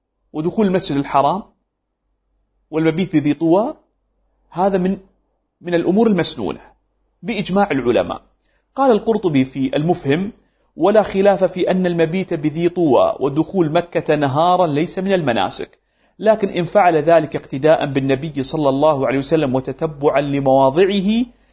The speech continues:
كان له في ذلك ثواب كثير وخير جزيل". وابن حجر في الفتح ينقل عن ابن المنذر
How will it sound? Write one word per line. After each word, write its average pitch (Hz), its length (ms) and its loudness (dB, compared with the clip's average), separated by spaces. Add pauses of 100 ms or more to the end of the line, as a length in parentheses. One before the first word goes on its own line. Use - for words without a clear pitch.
(160)
كان 170 260 0
له 156 240 2
في 151 200 -4
ذلك 156 380 2
ثواب 147 600 0
كثير 165 540 -2
وخير 151 560 0
جزيل". 143 420 0 (560)
وابن 147 220 -4
حجر 226 260 0
في 170 100 -2
الفتح 170 340 -2
ينقل 180 300 -2
عن 139 120 0
ابن 139 140 -2
المنذر 135 560 0